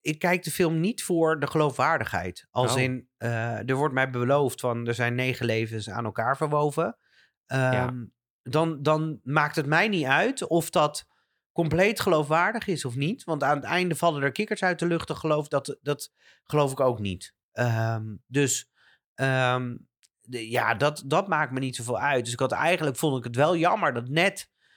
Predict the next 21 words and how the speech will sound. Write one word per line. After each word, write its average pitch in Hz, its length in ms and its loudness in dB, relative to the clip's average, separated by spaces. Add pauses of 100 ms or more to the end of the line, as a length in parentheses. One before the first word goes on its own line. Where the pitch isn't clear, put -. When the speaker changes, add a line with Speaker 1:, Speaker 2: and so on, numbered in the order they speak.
(300)
Speaker 1:
dat 147 100 -2
ik 147 80 -2
net 220 260 0
dacht, 139 260 0
"Hè, 180 240 0
het 143 220 -4
zit 170 140 -2
net 202 200 0
niet 170 260 -6
allemaal 165 840 0 (340)
dat 147 240 0
ze 160 120 0
ook," 117 360 -4
weet 151 180 0
je, 202 60 -4
dat 175 140 -2
ze 175 60 -6
elkaar, 160 360 -4
al 185 180 4
was 190 220 2
het - 20 0